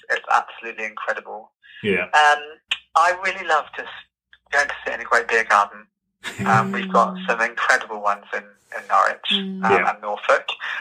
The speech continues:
Speaker 1: whether that's at the coast or out in one of our lovely little towns, or
Speaker 2: Yeah.
Speaker 1: um, yeah, and it's just great that, that buzz and that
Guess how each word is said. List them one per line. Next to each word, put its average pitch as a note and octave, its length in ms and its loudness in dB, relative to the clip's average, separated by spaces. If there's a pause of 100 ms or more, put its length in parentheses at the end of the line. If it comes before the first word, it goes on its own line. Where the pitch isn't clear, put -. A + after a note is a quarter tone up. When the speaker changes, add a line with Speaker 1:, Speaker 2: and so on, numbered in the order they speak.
Speaker 1:
whether - 160 4
that's A#2+ 220 2
at A#2 80 -10
the A2 60 -4
coast - 560 0
or A#2 120 6
out A#2 180 6
in A#2 40 -10
one A#2 100 -6
of A2 80 0
our A#2 100 4
lovely A#2+ 200 -2
little - 280 -12 (140)
towns, D3 460 0 (100)
or A2+ 240 -2 (320)
Speaker 2:
Yeah. A2+ 220 0
Speaker 1:
um, A#2+ 500 2 (480)
yeah, D3 260 4 (220)
and C3 300 4 (540)
it's - 220 -10
just - 160 -4 (340)
great - 460 0
that, C#3 200 2
that C#3+ 260 2
buzz D#3+ 380 4
and A#2+ 160 -4
that A#2+ 220 4